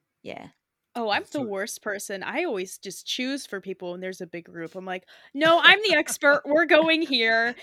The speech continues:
Speaker 2: No questions. Let's go."
Speaker 3: Uh, no, it's, it's, do I, so I kinda, like, bowed out, but then, uh, Josh Chapman kinda, like, was like,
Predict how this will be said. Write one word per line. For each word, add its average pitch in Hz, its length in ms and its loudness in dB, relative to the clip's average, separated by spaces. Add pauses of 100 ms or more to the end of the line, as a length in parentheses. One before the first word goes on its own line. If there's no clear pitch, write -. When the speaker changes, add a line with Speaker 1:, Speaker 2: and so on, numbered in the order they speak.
(160)
Speaker 2:
No 302 360 4
questions. 240 880 2
Let's 240 340 0
go." 202 500 -4 (2000)
Speaker 3:
Uh, 110 200 -18
no, 104 140 -16
it's, 110 180 -20 (640)
it's, 131 200 -20 (320)
do 131 140 -8
I, 131 240 -8
so 127 240 -12
I 123 100 -10
kinda, 123 240 -16
like, 110 220 -16 (120)
bowed 113 240 -12
out, 110 220 -16
but - 80 -20
then, 113 280 -12
uh, 104 480 -14 (200)
Josh - 260 -16
Chapman 107 400 -16 (1500)
kinda, 113 200 -14
like, 104 140 -12
was 113 160 -20
like, 123 240 -14